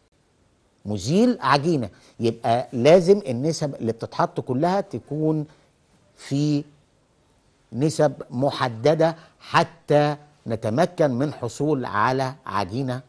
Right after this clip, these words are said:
متماسكة. بعد كده بضيف لها مسحوق حجر الخفاف بنسبة عشرة جرام، ثم كربونات الصوديوم، كربونات الصوديوم بنسبة عشرين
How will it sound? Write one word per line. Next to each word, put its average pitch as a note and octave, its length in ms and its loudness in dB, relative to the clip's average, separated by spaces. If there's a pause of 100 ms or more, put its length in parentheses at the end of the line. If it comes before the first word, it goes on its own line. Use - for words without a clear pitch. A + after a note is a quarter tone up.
متماسكة. A#2+ 580 -6 (600)
بعد A3 260 10
كده B3 340 4 (220)
بضيف C#3+ 400 2
لها A3 240 4
مسحوق E3 520 -2
حجر G3 360 2
الخفاف E3+ 680 0
بنسبة C#3+ 500 0 (340)
عشرة B2 540 2
جرام، F3+ 480 4 (400)
ثم D#3 480 2 (880)
كربونات D#3+ 720 6
الصوديوم، E3+ 680 4 (1040)
كربونات C#3 600 6
الصوديوم D#3 680 2 (200)
بنسبة D3+ 560 2 (100)
عشرين C3+ 840 0